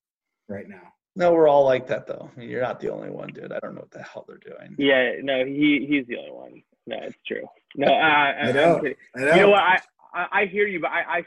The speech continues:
Speaker 3: sat with, with Charlotte. I've been sitting with her with the math and watching her, and, like, the, the, the learning tools they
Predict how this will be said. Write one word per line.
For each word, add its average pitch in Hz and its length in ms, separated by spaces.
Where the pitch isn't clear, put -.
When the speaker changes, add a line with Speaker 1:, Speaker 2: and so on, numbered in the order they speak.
Speaker 3:
sat 160 200
with, 151 140
with 139 180
Charlotte. 127 240
I've 127 140
been 131 240
sitting 135 160
with 127 120
her 131 80
with 120 140
the 117 60
math 113 360
and 113 120
watching 113 400
her, 120 220
and, 113 140
like, 110 220
the, 135 500
the, 127 400
the 127 100
learning 175 520
tools 143 220
they 123 140